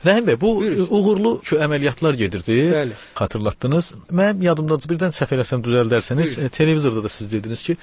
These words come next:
Speaker 1: gedib bu bayrağı taxanda söhbət
Speaker 2: Bəli.
Speaker 1: artıq bu Murovdağ tərəfdən gedir və
Speaker 2: Bə-,
Speaker 1: şu
Speaker 2: Murovdağ tərəfdən yox.
Speaker 1: Qubadlı,
Speaker 2: Qubadlı
Speaker 1: Qubadlı
Speaker 2: tərəfdən,
Speaker 1: tərəfdən.
Speaker 2: bə-,
Speaker 1: Hə.
Speaker 2: təbii, rəhmətli milli qəhrəman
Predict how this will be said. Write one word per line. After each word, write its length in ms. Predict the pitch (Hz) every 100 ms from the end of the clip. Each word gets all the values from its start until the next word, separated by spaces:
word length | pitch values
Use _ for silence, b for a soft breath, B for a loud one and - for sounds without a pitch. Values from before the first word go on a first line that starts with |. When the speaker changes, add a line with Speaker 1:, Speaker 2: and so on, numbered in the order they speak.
| B -
Speaker 1:
gedib 240 | 156 160 -
bu 80 | 151 143 - -
bayrağı 400 | 135 139 131 143
taxanda 520 | - 127 123 117 117 127 180 - 143
söhbət 280 | 147 120 -
Speaker 2:
Bəli. 120 | 143
Speaker 1:
artıq 260 | 120 151 -
bu 100 | 139
Murovdağ 380 | 143 139 120 127 -
tərəfdən 340 | 117 104 113
gedir 220 | 110 127 160
və 120 | 147 123
Speaker 2:
Bə-, 160 | 165 160
Speaker 1:
şu 140 | 151 156
Speaker 2:
Murovdağ 280 | 165 156 170
tərəfdən 300 | 165 160 170 190
yox. 100 | 175
Speaker 1:
Qubadlı, 360 | 160 - 160 160
Speaker 2:
Qubadlı 300 | 170 170 180
Speaker 1:
Qubadlı 280 | 160 160 151
Speaker 2:
tərəfdən, 420 | 123 190 226 107
Speaker 1:
tərəfdən. 0 | -
Speaker 2:
bə-, 100 | 156
Speaker 1:
Hə. 80 | 113
Speaker 2:
təbii, 200 | 147 147
rəhmətli 460 | 156 143 151 - 220 180 165 139 143 147
milli 200 | 156 170
qəhrəman 340 | 160 135 185